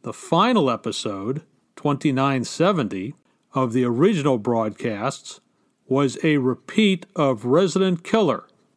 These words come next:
on December thirty-one, nineteen eighty-two. It was originally broadcast on October twenty-five, nineteen eighty-two,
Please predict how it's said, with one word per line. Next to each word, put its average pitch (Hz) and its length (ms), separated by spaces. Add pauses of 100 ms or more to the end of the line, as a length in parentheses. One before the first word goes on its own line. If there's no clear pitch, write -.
(140)
on 117 200
December 160 580
thirty-one, 151 840
nineteen 151 560
eighty-two. 139 760 (460)
It 135 180
was 139 260
originally 147 600
broadcast 127 760
on 143 160
October 143 500
twenty-five, 156 760
nineteen 127 420
eighty-two, 123 760